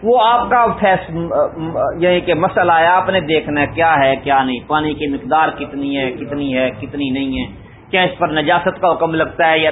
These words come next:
طہارت کا حکم لگتا ہے، مسئلہ آپ کو بتا دیا ہے، آپ نے دیکھ کے پرکھ کے اس میں کودنا ہے۔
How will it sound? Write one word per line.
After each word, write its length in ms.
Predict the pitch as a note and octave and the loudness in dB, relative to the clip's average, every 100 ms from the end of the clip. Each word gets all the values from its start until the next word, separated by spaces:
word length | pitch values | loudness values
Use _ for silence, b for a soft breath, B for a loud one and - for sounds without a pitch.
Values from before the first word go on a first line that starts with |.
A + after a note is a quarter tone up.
| D#3 | 0
طہارت 440 | C#3 D3+ A#3 - | 2 2 0 0
کا 80 | F3 | 0
حکم 220 | D#3+ D3 | 0 0
لگتا 340 | D3 B2+ D3+ C#3+ | 0 0 2 2
ہے، 360 | C3 - - - - | 0 -6 -12 -12 -4
مسئلہ 360 | G#3+ - A#3 | -2 2 2
آپ 240 | F#3 E3 - | 4 2 0
کو 80 | E3+ | 0
بتا 340 | D3 F3+ F#3+ | 2 2 2
دیا 300 | F3 F#3 F#3+ | 2 2 4
ہے، 60 | F#3+ | 4
آپ 300 | E3+ E3+ E3 | 4 2 0
نے 140 | E3+ | -4
دیکھ 400 | C3+ F3 G3 E3+ | 0 2 2 2
کے 120 | F#3 | -2
پرکھ 400 | - G3 G3 G3 | 0 0 0 2
کے 80 | F#3 | 0
اس 200 | F3 - | -2 -2
میں 100 | D#3 | -6
کودنا 440 | - C#3 B2 B2 | -2 -2 -2 -2
ہے۔ 120 | G#2+ | -4